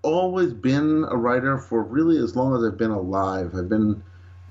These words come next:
writing for myself for pleasure since I was twelve. At fourteen, I started writing for public access television in my, in Baltimore.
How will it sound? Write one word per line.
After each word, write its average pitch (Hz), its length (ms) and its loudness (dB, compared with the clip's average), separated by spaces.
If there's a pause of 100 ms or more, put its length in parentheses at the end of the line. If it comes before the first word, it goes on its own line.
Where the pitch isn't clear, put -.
(120)
writing 151 640 2
for 131 180 -4
myself 120 680 0
for 95 120 -10
pleasure 123 560 -2
since 127 200 -8
I 101 40 -4
was 92 340 -6
twelve. 135 720 0 (640)
At 110 160 -2
fourteen, 143 640 0
I 123 80 0
started 117 400 -2
writing 117 320 -2
for 110 140 -6
public 113 360 -2
access 113 380 -2
television 120 680 0
in 101 180 -2
my, 101 220 -2
in 98 260 -2
Baltimore. 120 800 0